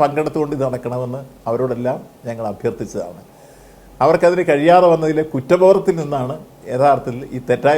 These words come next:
പ്രചരണവുമായി മുന്നോട്ട് വരാൻ ഇടവരുന്നത് എന്നുള്ളതാണ് സംഭവം. ഇപ്പോൾ വിഴിഞ്ഞം തുറമുഖം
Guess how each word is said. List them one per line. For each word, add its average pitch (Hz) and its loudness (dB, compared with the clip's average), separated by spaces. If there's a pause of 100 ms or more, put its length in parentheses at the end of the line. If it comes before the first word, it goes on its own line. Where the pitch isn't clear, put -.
പ്രചരണവുമായി 120 -6 (120)
മുന്നോട്ട് 113 -8
വരാൻ 110 -2
ഇടവരുന്നത് 143 0 (160)
എന്നുള്ളതാണ് 107 -6 (120)
സംഭവം. 101 -8 (560)
ഇപ്പോൾ 170 0
വിഴിഞ്ഞം 196 2
തുറമുഖം 135 0